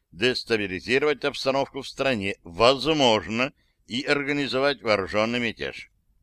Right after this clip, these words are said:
Вернее, я не совсем правильно выразился. План по организации мятежа есть у британцев.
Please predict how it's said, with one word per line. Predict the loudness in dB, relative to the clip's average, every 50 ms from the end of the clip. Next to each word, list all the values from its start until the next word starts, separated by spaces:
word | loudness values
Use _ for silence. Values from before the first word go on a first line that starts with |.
| _ _ _ _ _ -6
Вернее, | 0 2 2 2 2 0 2 2 2 2 0 -2 -2
я | 2 4 4 4 4 4
не | 0 -4
совсем | -6 -6 -6 -4 -4 -4 -4 2
правильно | 2 4 4 4 2 0
выразился. | 2 2 2 2 2 -2 -4 -10 -10 -10 -8 -8 -10 -10 -12 _ _ _ _ _ _ _ _ _ _ _ _ _ _ 0
План | 6 8 8 8 8 4 -2
по | -4 2 2 2
организации | 2 2 0 -2 -4 -4 0 2 4 4 4 2 -2 -6
мятежа | -4 -4 -4 -2 -4 -2 2 2 2
есть | 2 2 2 2 2 2 0 -4 -8 -8
у | -10
британцев. | -8 -8 -4 2 2 2 2 2 -2 -8 -10 -10